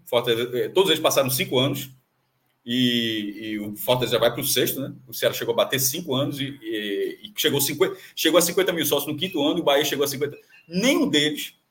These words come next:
bateu isso aí. Trinta e oito milhões. O Bahia,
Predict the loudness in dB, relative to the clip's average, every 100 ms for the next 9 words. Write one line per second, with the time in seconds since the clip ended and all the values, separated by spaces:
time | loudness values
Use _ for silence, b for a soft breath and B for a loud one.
0 | _ -2 0 0 0 -6 -8 -14 _ _
1 | _ _ _ _ _ -2 0 -2 -4 -8
2 | -8 -10 0 2 4 2 0 -2